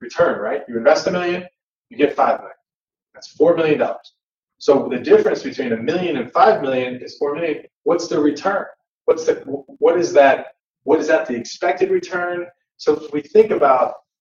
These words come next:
the cost of that, could it be zero? Yeah. What if that return, instead of a times, times five, is a times two? So you go from a million to two million. What if they could have taken that million, put it somewhere else, and made three million? There's a cost to that. So we have to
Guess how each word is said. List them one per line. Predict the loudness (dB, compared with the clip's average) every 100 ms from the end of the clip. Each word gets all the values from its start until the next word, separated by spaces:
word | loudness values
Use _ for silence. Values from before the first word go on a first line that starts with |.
| _ _ -20
the | -18
cost | -14 2 4 4 -2 -12
of | -18
that, | -18 -20 _ -2
could | 0
it | 0
be | -4 -6
zero? | 0 2 2 2
Yeah. | -2 -4 -6 _ _ _ _
What | 2
if | 2
that | 4 2
return, | 2 -4 -6 -6
instead | -8 -6 -4
of | -2
a | -4
times, | -4 -6 -6 -10 -18 _
times | -10 -10 -10
five, | -2 0 0 0 -4 -10 _ _ _
is | -16 -14
a |
times | -8 -6 -8
two? | -6 -2 -2 -4 -16
So | -14 -8
you | -8
go | -8
from | -8
a | -4
million | -2 0 -2 -4
to | -10 _ -12
two | -6 -6
million. | -6 -12 _ _ _ _
What | -2
if | -2
they | 2 2
could | 2
have | 2
taken | 2 2
that | 0
million, | -2 -8 -6
put | -8
it |
somewhere | -8 -4 0
else, | 4 4 0 -4
and | -12 -12 -12 -12
made | -12 -6
three | -4
million? | -2 -4 -8 -14
There's | -16
a | -18
cost | -14 0 2 2 -2 -12
to |
that. | -12 -14 -18 _ _ _
So | -6 -4 -2
we | -6 -10 -6
have | -4
to | -6